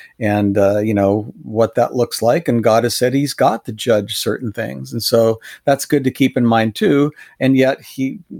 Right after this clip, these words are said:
he is hopeful, just like the rest of us. We don't know what God's up to, and we have to be faithful. And that's what Denver and I are trying to do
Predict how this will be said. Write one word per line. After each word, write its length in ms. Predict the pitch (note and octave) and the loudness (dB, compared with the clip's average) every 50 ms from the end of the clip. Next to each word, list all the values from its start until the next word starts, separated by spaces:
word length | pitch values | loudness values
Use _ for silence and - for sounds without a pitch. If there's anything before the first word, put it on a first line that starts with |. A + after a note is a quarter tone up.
| - | -14
he 220 | - - C#3 C3+ C3+ | -8 -4 0 0 0
is 80 | C3 | 0
hopeful, 480 | - - D#3+ F3+ G3 G3+ - - D3 D3+ | 0 0 -2 -2 -2 -4 -4 -2 0 0
just 180 | C#3+ D3 - - | 2 0 0 0
like 200 | D3 C#3+ C#3 - | 0 0 -2 -2
the 80 | D3+ | -2
rest 260 | C#3+ E3 G3 F#3+ - | -2 0 0 -2 -2
of 80 | - A2 | -2 -2
us. 140 | G2 - G2 | -2 -2 -2
We 200 | G#2+ B2 D3 G3 | 0 0 2 2
don't 220 | G#3+ G3+ F3+ - | 2 0 0 2
know 200 | B2+ A#2 A#2 A#2+ | 2 4 4 4
what 180 | B2 C#3 - - | 2 0 0 0
God's 340 | C3+ C3 C3+ C#3 C3+ C3 C#3+ | 0 2 2 2 0 0 -2
up 220 | D#3+ F#3+ - - | -2 -2 -4 -8
to, 200 | - A2+ F#2+ G2+ | -6 -4 -2 -2
and 120 | A2 A#2+ | -2 0
we 100 | B2 C#3+ D#3+ | 2 2 2
have 180 | E3+ E3+ D#3+ - | 2 2 0 0
to 80 | D#3 | 0
be 140 | D3 D3+ D#3 | 0 0 0
faithful. 500 | - - D#3+ F3+ G3 E3 - D3+ D3 C#3+ | 0 0 0 0 -2 -2 -2 -2 0 0
And 100 | B2 A#2+ | 2 2
that's 220 | C3 C#3+ C#3+ - D#3+ | 2 0 0 0 -2
what 100 | - C3+ | -2 0
Denver 320 | C3 C#3 C#3 C3 B2 A#2+ | 0 0 2 2 2 2
and 100 | A2+ A#2 | 2 2
I 120 | A#2 B2 | 2 2
are 120 | A#2+ A2+ G#2 | 2 2 0
trying 320 | - - A2 G#2 G2+ G2+ G2+ | -2 -2 -2 -2 0 0 -2
to 60 | F#2+ | -2
do 320 | F#2 G2+ G2+ G2 G2 G2+ | -2 0 0 0 0 -2